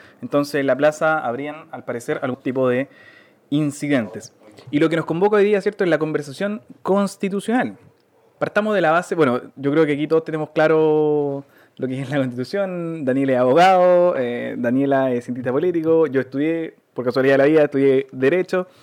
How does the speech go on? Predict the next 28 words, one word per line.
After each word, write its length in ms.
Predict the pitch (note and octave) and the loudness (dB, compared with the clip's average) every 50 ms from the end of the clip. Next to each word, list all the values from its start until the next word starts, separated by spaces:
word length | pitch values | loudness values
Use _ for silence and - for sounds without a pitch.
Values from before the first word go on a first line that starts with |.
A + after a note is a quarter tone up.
| _ _ _ - - - - _ _ _ _ _ _ - - _ _ | _ _ _ -20 -20 -20 -20 _ _ _ _ _ _ -20 -20 _ _
Así 180 | - C3 - D#3 | -6 -2 -2 -2
que, 80 | D3 | 0
pero 240 | B2+ D3 D3 D3+ D3+ | 2 4 4 4 4
expliquémosle 540 | D3 C#3+ - - C#3+ C3 D3+ F3+ G3+ G3+ G3 | 2 0 0 0 0 2 2 2 4 4 4
a 40 | F3 | 2
la 100 | D#3 C#3 | 2 0
gente 280 | - E3+ E3+ D#3+ F3 | 0 -2 0 0 0
que 60 | E3+ D#3 | 0 0
nos 80 | D3+ | 0
está, 380 | C#3+ - D3 C#3+ C#3+ C#3+ D3 - - | 0 0 0 2 2 2 0 0 0
que 80 | C#3+ | 0
nos 80 | C3+ C3 | 0 2
está 120 | - C#3+ | 2 2
viendo 200 | C#3 C#3 C#3 C#3+ | 4 4 4 4
y 40 | C3+ | 4
que 20 | A#2 | 2
a 40 | A2+ | 0
lo 40 | |
mejor 160 | A2 - B2+ A#2 | 0 0 0 0
no 120 | A#2+ A2+ | 2 2
tiene 180 | B2 B2 B2+ B2+ | 2 2 2 2
la 100 | B2 A#2+ | 2 2
claridad 380 | A#2 A2+ A2+ A2+ A2 A#2 A#2+ B2 | 2 2 2 4 2 2 2 0
suficiente, 640 | - C3 A#2 A2 - B2+ B2+ B2 - C#3 C#3 C#3+ - - - - - - - - - - | 0 -2 -2 0 2 0 0 2 0 -2 -2 -2 -4 -12 -20 -20 -20 -20 -20 -20 -14 -4
¿qué 220 | - A3+ G3 F#3 G#3 | 2 2 4 4 4
es 260 | G#3+ - - - - _ _ _ _ _ _ | 2 -2 -8 -12 -18 _ _ _ _ _ _
una 180 | A3 A#3 A3+ | 0 2 2
Constitución? 560 | A3+ A3+ - B3 A#3+ B3 - - - - - | 2 0 -2 -2 -6 -6 -6 -8 -10 -10 -12